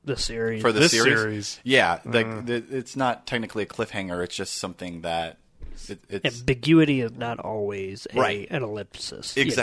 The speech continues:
Speaker 1: you know?
Speaker 2: exactly. Sometimes it is its own form of, of punctuation that just sort of harkens to the ideas, like, I don't know where the future is gonna go, but it's out there.
Speaker 3: Mm-hmm.
Speaker 2: Yeah. All we have to do is confront the present where it is now.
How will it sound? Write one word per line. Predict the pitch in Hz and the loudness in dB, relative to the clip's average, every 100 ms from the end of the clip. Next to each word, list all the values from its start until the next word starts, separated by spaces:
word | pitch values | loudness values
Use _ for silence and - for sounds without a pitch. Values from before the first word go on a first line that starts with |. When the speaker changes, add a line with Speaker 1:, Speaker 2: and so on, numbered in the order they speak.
| 107 | 0
Speaker 1:
you | |
know? | 131 | 0
Speaker 2:
exactly. | 120 127 127 95 82 | 2 4 4 2 -6
Sometimes | - 107 110 95 95 95 | -4 -2 -2 -2 -2 -4
it | 95 | -4
is | 95 92 | -4 -4
its | 92 | -2
own | 98 92 87 | -2 -2 -4
form | 101 92 87 | -4 -4 -2
of, | 85 82 - | -2 -4 -8
of | 85 - | -10 -4
punctuation | 101 95 92 87 87 - 82 | -4 -4 -6 -4 -6 -8 -10
that | 82 82 - 92 | -10 -12 -14 -16
just | 87 - - _ _ _ - | -10 -10 -10 _ _ _ -14
sort | - 90 | -8 -8
of | - | -4
harkens | 92 95 85 | -4 -4 -8
to | |
the | 87 | -6
ideas, | 85 80 82 85 82 | -4 -4 -6 -6 -6
like, | 82 | -6
I | 90 | -4
don't | 87 80 | -4 -8
know | 85 85 80 82 _ _ | -8 -6 -6 -10 _ _
where | 92 90 | -4 -2
the | 82 | -4
future | - 95 92 | -10 -8 -8
is | |
gonna | - 85 | -6 -8
go, | 76 85 80 73 71 - | -6 -2 -2 -4 -10 -6
but | 80 78 76 76 _ _ _ - 87 _ - | -6 -4 -6 -10 _ _ _ -20 -20 _ -10
it's | 92 - | -6 -2
out | 90 - | -2 -2
there. | - - - - - | -10 -14 -18 -16 -10
Speaker 3:
Mm-hmm. | 185 277 269 | -8 -10 -14
Speaker 2:
Yeah. | - - _ _ - | -20 -20 _ _ -4
All | 90 | -2
we | 90 | -2
have | 78 | -4
to | |
do | 82 82 | -6 -6
is | - | -8
confront | - 78 - 80 | -12 -12 -10 -10
the | - | -8
present | - 80 71 73 - | -6 -6 -6 -18 -14
where | 82 | -12
it | 76 | -10
is | 76 69 | -12 -14
now. | 73 71 | -14 -14